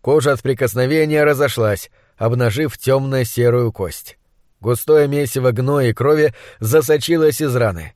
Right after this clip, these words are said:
Навязчивое зловоние разложения окутало нас. И дермис, и эпидермис активно разлагаются. Ткани начали разжижаться.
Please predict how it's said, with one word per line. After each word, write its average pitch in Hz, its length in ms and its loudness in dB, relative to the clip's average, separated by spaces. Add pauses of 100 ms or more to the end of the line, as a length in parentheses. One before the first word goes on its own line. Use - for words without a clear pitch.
(400)
Навязчивое 147 800 0
зловоние 143 600 2
разложения 139 760 0
окутало 127 680 -2
нас. 98 400 -8 (600)
И 87 120 -8
дермис, 147 760 2 (380)
и 123 240 2
эпидермис 147 840 0 (380)
активно 151 680 0
разлагаются. 147 960 2 (420)
Ткани 156 600 0
начали 143 500 0
разжижаться. 120 1200 2